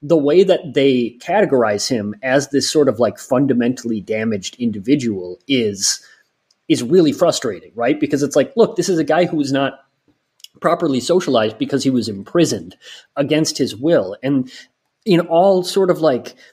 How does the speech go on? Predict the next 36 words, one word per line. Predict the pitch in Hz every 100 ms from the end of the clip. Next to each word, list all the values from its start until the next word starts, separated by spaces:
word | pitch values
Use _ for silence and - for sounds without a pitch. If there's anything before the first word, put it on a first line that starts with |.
| _ _ _ _ _ _
he | - 202
is, | 180
he | - 190 156
is | -
clearly | - - 247 214 135
still | - 190 160
fully | - 180 160
operative | 127 151 151 113 104 107
as | 123 110
a |
human | - 160 135 98
being, | 135 151 101 95
right? | 110 143
He | 160
just | 156 175
does | 151 143
not | 156 151
possess | 139 113 139 151 -
the | 127
same | - 135 127
sort | 120 143 127
of | 98 - - - _
cultural | - 185 180 180 139 -
context | 170 180 170 143 117 - - _ -
that | 131 113 113
we | 135 196
do, | 175 113 98 104
and | 131
it's | 123 -
difficult | - 202 - 139 -
for | 120
him | 147 120
to |
pick | 113 151 143
it |
up. | 120 156 -